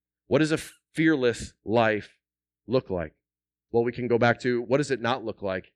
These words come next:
It looks like not taking it in your own hands, that when you are scared of what's gonna happen, that you hijack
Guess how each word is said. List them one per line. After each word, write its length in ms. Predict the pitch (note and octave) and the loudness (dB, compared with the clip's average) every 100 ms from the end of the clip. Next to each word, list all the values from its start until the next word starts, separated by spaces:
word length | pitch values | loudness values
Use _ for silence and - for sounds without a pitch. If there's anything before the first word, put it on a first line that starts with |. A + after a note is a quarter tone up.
| - | -6
It 160 | A2+ | -6
looks 340 | A2+ C3+ E3 - | 2 2 2 2
like 320 | A#2 A2 - _ - | 2 2 -2 _ -8
not 280 | A#2 C3 - | -2 0 0
taking 360 | D3+ C#3+ C#3+ | 0 0 0
it 100 | C3+ | -2
in 160 | B2+ A2+ | -2 -4
your 180 | A#2 A#2+ | -4 -2
own 140 | B2 | -2
hands, 560 | A2+ B2 B2+ A2 G#2 - | -2 -2 0 0 -2 -4
that 160 | G#2 | -4
when 300 | G2+ A2+ C3 | 0 0 2
you 200 | C#3+ C#3+ | 0 2
are 200 | C#3 C3+ | 4 4
scared 600 | B2+ - - D3+ C#3+ B2+ | 2 -6 0 4 6 6
of 120 | A#2 G#2+ | 4 2
what's 320 | A2+ C#3 - | 0 0 -2
gonna 240 | C3 B2+ | 0 0
happen, 540 | A2 B2+ B2+ A#2+ G#2+ A2 - - _ | 2 2 2 2 0 -4 -18 -20 _
that 200 | - A2+ | 0 2
you 160 | A#2 A#2+ | 0 -6
hijack 960 | - - B2 D3+ B2 C3 A2 G#2+ - | -6 0 4 4 4 4 6 4 0